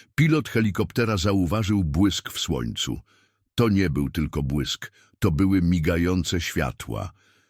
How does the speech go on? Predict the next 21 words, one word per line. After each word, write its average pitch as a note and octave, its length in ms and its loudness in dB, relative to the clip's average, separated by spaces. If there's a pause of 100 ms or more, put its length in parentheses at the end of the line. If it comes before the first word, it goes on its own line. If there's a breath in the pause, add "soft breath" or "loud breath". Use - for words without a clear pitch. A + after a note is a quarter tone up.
(160)
Samochód A#2+ 520 2
Sary G#2 420 2
i F2+ 200 0
Andrzeja F2+ 500 0
został E2+ 400 -2
znaleziony. C#2 720 -2 (380 soft breath)
Stał B2 400 0
zaparkowany G2 760 0
na E2 140 2
jednej F2 400 0
z - 80 -6
tych G2 220 -2 (100)
opuszczonych G2 720 0
dróg, F#2+ 340 0 (260 loud breath)
które G#2+ 300 2
ledwo A2 440 2
były G2+ 340 2
widoczne F#2+ 640 0
na F2 180 2
ziemi. B1+ 480 -4 (400)
Droga G#2 580 2